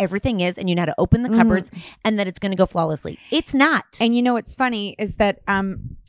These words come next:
Speaker 2: lately a brand, um, a, uh, a brand reached out to us and they have hired a, a, like, a P R marketing agency to do their deals. And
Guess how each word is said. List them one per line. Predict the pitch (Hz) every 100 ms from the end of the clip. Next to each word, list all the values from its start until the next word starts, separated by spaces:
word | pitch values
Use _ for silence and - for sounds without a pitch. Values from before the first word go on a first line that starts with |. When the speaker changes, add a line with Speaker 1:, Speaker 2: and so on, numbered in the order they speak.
| - -
Speaker 2:
lately | 233 254 - 208 185 -
a | 196
brand, | 202 202 196 190 196 -
um, | 196 190 185 185 175 170 - -
a, | 202 165 -
uh, | 185 175 -
a | 170
brand | 208 233 254 285 285 - - - - -
reached | 214 240 -
out | 170
to | 160
us | 160 240 - - - - 214
and | 208 170
they | 208 202 208
have | 220 190
hired | 190 180 175 - 170
a, | 180 170 - _ _
a, | 170 170 165
like, | 180 170
a | -
P | - 208
R | 185
marketing | 180 180 180 170
agency | 175 170 165 - 165
to | -
do | 165 165
their | 165
deals. | 185 254 - - - - - - _
And | 226 208 208